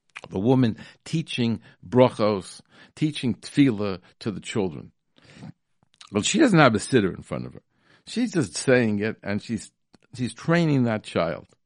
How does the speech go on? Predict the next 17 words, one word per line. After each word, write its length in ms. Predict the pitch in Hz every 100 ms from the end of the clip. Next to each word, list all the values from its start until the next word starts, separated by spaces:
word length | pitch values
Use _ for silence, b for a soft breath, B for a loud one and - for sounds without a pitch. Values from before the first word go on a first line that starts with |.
| b b b b -
I 80 |
mean, 160 | 123 123
I 180 | - 147
have 120 | 170
seen 300 | - - 151
some 240 | 120 120 101
beautiful 560 | 85 110 165 160 127
brachos 420 | 95 117 113 98 85
made 160 | 113 101
by 120 | 95
children. 380 | 90 123 110 101
I 80 | 101
can't 240 | - 131
even 180 | 117 107
believe 280 | 104 117 113
it 80 |
myself, 460 | 85 90 - 123 104